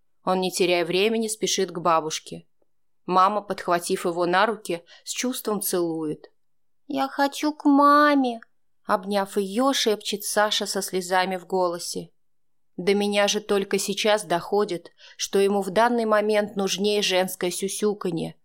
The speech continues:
нежели отцовская скупая ласка. С отцом ведь не покуксишься, не поплачешь волю.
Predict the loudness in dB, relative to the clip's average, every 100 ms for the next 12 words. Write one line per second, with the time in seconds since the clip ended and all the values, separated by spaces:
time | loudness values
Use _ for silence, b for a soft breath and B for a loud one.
0 | _ -4 -2 0 0 0 0 0 0 -2
1 | -4 -4 -10 -2 2 2 2 0 0 -4
2 | -10 -16 _ _ _ _ _ _ -4 0
3 | 0 0 -4 -2 -4 -4 -2 -2 -2 -6
4 | -6 -4 -4 -4 -6 -8 _ _ -6 0
5 | 0 0 2 0 0 -4 -6 -2 -2 -2
6 | -8